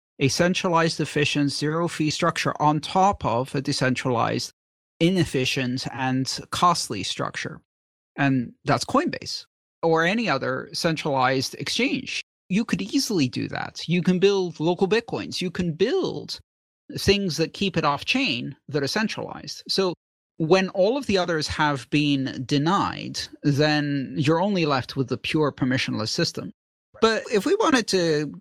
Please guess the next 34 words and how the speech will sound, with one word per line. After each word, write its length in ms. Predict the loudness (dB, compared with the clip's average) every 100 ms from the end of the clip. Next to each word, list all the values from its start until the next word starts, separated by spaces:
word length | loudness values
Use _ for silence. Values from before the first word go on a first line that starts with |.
| -2
compete 500 | 0 0 0 0 0
against 640 | 2 2 0 0 -2 -4 -6
something 420 | -2 0 2 0 0
that 120 | 0
costs 300 | 2 2 2
very 340 | 2 4 4
low 280 | 2 0 0
in 180 | -2 -2
fees 640 | -2 0 0 -2 -4 -6
but 240 | -2 0 2
is 380 | 0 -2 -6 -2
much 320 | 0 0 -2
more 400 | -2 0 -2 -2
centralized, 840 | 0 0 0 -2 -4 -6 -8 -8 -12 _ _ 2
well, 140 | 2
Bitcoin 320 | 2 0 0 0
can 100 | 0
easily 300 | 2 0 2
compete 320 | -2 -2 -6
with 100 | -8
that. 260 | -10 -12 -4
You 160 | -2
just 240 | 0 -2 -4 _ -2
take 220 | 0 2
an 60 |
amount 280 | 2 2 0
of 60 | 0
Bitcoin, 420 | 0 0 0 2
you 160 | 0 -2 -2
park 300 | 2 2 2
it, 200 | -2 -2 0
that's 240 | 2 2
your 140 | 0 0
reserve, 580 | 0 0 0 0 -2